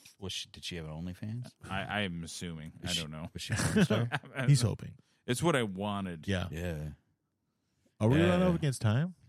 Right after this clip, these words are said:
Speaker 2: We
Speaker 1: Yeah.
Speaker 2: got about, we got about eight minutes.
Speaker 1: There was,
Speaker 3: Okay.
Speaker 1: like, yeah, there's a few, uh, there's a few that I have on my, uh,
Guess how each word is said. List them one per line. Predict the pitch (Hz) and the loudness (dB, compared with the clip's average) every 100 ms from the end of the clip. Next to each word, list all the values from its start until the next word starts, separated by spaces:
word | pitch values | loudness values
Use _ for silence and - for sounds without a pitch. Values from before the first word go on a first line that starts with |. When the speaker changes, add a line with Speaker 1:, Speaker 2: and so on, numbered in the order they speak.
| - - - _ | -20 -20 -20 _
Speaker 2:
We | 110 113 | 0 2
Speaker 1:
Yeah. | 92 | 4
Speaker 2:
got | 90 | 2
about, | 85 85 | 0 -4
we | 127 | -4
got | 131 - - | -4 -4 -8
about | 90 76 _ | -10 -10 _
eight | 87 85 - 85 87 | -14 -12 -12 -12 -8
minutes. | 87 80 - - | -8 -10 -12 -2
Speaker 1:
There | 107 | 2
was, | 117 98 | 6 6
Speaker 3:
Okay. | 113 98 | 4 2
Speaker 1:
like, | 90 | 0
yeah, | 101 95 | 0 0
there's | 92 107 110 | 2 0 0
a | 113 | -2
few, | 113 113 107 104 | 2 4 4 4
uh, | 92 87 87 | 4 2 0
there's | 87 95 95 | 0 0 -2
a | 90 _ - | -6 _ -10
few | - 92 85 | -2 0 2
that | 82 82 | 0 -2
I | 82 | -2
have | 85 80 | -2 -2
on | 80 78 | -2 -2
my, | 76 76 | -4 -4
uh, | 78 76 | -4 -4